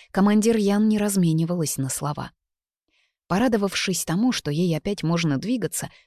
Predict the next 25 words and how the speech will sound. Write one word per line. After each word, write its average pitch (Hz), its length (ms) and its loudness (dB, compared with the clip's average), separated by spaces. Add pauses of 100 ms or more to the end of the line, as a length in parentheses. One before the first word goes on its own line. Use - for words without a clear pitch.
Луда 254 260 4
подскочила 214 760 -4
на 196 120 2
дрожащих 175 680 -2
от 151 160 -4
долгого 151 420 0
сидения 147 520 -2
ногах 160 460 -4 (240)
и 185 80 0
заняла 208 360 2
позицию, 180 680 -4
которую 143 400 -2
делила 175 460 -2
с - 100 -8
Шитянь, 143 640 -4 (220)
мастерицей 147 640 -2
воровского 139 560 -2
промысла. 131 600 -6 (720)
Чуть 180 260 -2
выше 196 360 0
занимали 185 500 2
свой 165 320 -2
пост 240 340 -4
близнецы 165 640 0
Се. 147 380 -4